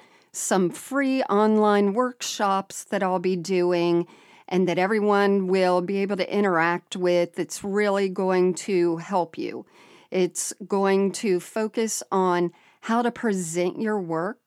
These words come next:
to agents and publishers, and then where they're gonna be on a certain day in September online so that you can either observe what's going on if you're not ready to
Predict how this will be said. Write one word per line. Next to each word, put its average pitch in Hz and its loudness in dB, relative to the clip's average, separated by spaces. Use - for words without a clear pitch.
to 190 -2
agents 185 -2
and 175 -4
publishers, 233 -6
and 277 4
then 262 4
where 220 0
they're 226 -2
gonna 220 -2
be 175 0
on 175 -2
a 160 -4
certain 233 -2
day 180 -2
in 190 -2
September 202 -6
online 175 0
so 185 0
that 175 0
you 214 -2
can 226 2
either 202 4
observe 170 0
what's 214 -6
going 220 0
on 233 0
if 185 -6
you're 202 2
not 190 2
ready 175 0
to 214 -2